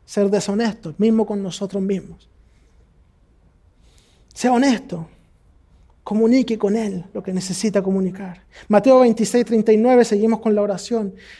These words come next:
en Getsemaní. Dice Jesús orando, "Padre mío, si es posible, no me hagas beber este trago amargo, la,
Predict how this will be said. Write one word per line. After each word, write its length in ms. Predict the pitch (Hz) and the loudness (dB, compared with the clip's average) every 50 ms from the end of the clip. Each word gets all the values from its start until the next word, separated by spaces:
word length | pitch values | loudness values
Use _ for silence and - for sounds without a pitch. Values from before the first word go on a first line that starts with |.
| - _ | -6 _
en 100 | 196 180 | -2 -2
Getsemaní. 760 | 175 - 202 190 - - 190 190 190 208 226 233 214 185 - - - - - - - _ _ - | 0 -2 -4 -2 -2 -2 -2 0 2 4 4 4 4 2 -2 -6 -14 -20 -20 -20 -20 _ _ -2
Dice 240 | 220 226 214 240 214 | -2 0 0 0 -2
Jesús 720 | - 220 190 - - 254 254 226 - - - - - - | -2 -4 -6 -4 -2 0 0 0 -2 -4 -10 -14 -14 -4
orando, 480 | - 208 208 208 226 220 214 202 196 185 | -2 0 0 2 0 0 -2 -2 -2 0
"Padre 320 | 196 233 233 240 247 240 | 4 4 4 6 6 4
mío, 240 | 233 240 254 262 240 226 | 4 4 2 2 0 0
si 140 | - 254 | 0 -2
es 60 | 247 247 | -2 -2
posible, 680 | - 254 247 233 - - 285 285 285 277 269 254 240 | 0 0 0 0 0 2 2 2 4 4 2 2 2
no 140 | 240 247 247 | 2 2 2
me 140 | 254 247 | 2 2
hagas 360 | 240 247 254 247 247 240 202 196 | 2 0 2 2 0 0 2 2
beber 560 | 220 214 214 226 233 226 214 196 180 165 - - - - - | 2 2 4 2 2 2 2 0 -2 -6 -12 -18 -20 -6 -4
este 300 | 214 185 - - 226 214 | -4 -4 0 0 0 2
trago 300 | 220 240 233 226 214 220 | 2 0 2 2 2 2
amargo, 480 | 214 214 226 220 214 196 - 175 170 | 2 0 -2 -2 -4 -4 -4 -4 -4
la, 300 | 170 180 - - 180 - | -4 -6 -8 -10 -14 -16